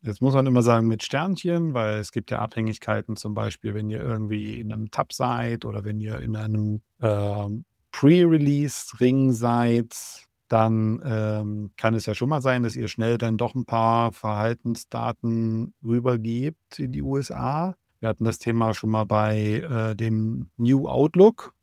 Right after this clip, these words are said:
als das mal noch, äh, in der Testphase war, äh,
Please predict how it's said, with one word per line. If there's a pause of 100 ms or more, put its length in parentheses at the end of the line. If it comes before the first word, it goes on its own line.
(200)
als
das
mal
noch,
äh,
in
der
Testphase
war, (260)
äh,